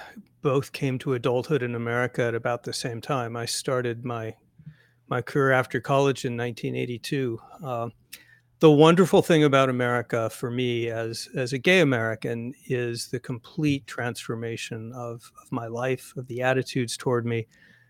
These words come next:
When I came out of college, um, we were second-class citizens, couldn't marry, couldn't serve in the military, couldn't work for the government,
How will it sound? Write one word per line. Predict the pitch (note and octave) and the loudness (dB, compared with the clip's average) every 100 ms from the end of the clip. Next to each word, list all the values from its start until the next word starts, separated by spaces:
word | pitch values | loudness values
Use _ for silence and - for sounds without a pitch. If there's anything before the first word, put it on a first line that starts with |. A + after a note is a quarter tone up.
| _ _ _ _ _ - | _ _ _ _ _ -2
When | D3+ C#3+ C3+ | 2 4 6
I | C#3 C#3+ C#3 C3+ B2 - _ _ _ - | 6 8 8 6 4 -2 _ _ _ -4
came | - D#3+ | 2 6
out | D#3 C#3 | 6 6
of | B2 | 2
college, | - D3+ C#3+ B2+ A#2+ B2+ - _ _ _ _ - | 4 6 6 4 0 -6 -10 _ _ _ _ -6
um, | B2+ B2+ B2 B2+ _ _ _ _ - | -4 -4 -6 -10 _ _ _ _ -8
we | C#3+ C3+ C#3 | -8 -4 0
were | D3 D3+ | 2 4
second-class | E3+ D3 D#3+ E3+ D3 - | 4 4 4 6 6 6
citizens, | E3 E3 A#2 G#2 | 4 2 0 -6
couldn't | - A#2+ B2+ | -6 -4 0
marry, | C#3 B2 A2 | 2 2 0
couldn't | D3+ B2+ | -2 -4
serve | - D3 B2+ | 2 4 4
in | B2 | 0
the | A#2+ | 0
military, | C3+ C3+ A#2+ - A2+ A2+ | 2 2 0 -2 -4 -4
couldn't | D#3+ C#3+ D3 | -2 0 2
work | C3+ B2+ | 0 0
for | - B2 | -4 -4
the | A#2+ | -2
government, | C3 B2 A#2+ A2+ | -2 0 -2 -4